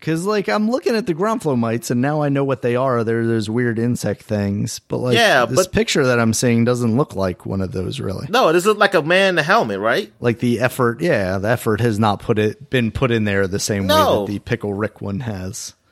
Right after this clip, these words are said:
Speaker 2: At least the
Speaker 1: Even
Speaker 2: Pickle
Speaker 1: though the
Speaker 2: Rick,
Speaker 1: Pickle
Speaker 2: they,
Speaker 1: Rick
Speaker 2: they get a
Speaker 1: isn't very pickly.
Speaker 2: No. They got away with it because they, 'cause Pickle Rick does attach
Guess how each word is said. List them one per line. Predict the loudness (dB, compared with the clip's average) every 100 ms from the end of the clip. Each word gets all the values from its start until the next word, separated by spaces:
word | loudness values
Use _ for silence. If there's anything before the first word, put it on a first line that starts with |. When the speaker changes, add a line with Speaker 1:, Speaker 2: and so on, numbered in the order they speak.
| _ _ _
Speaker 2:
At | 0
least | 2 4
the | 4
Speaker 1:
Even | 4
Speaker 2:
Pickle | 4 6
Speaker 1:
though |
the | 6
Speaker 2:
Rick, | 4
Speaker 1:
Pickle | 4
Speaker 2:
they, | 4
Speaker 1:
Rick | 4 2 2
Speaker 2:
they |
get | 2 2
a |
Speaker 1:
isn't | 4 2 0 -6 _ _ _
very | -4 0 0
pickly. | 0 -2 -2 -6 -6 -12 _ _ _ -6
Speaker 2:
No. | 0 2 0 -6 _ _ _ _ _ -18
They | -2 2 4 2 0 -4 -10 _ -2
got | 2 4
away | 4 4 2
with | 2 2
it | 0 -6 _ -6
because | -4 0 2 4 2 0
they, | 0 0 0
'cause | -4 -4 0
Pickle | 0 2
Rick | 2 2 0
does | 2 2 2
attach | -2 0 2 2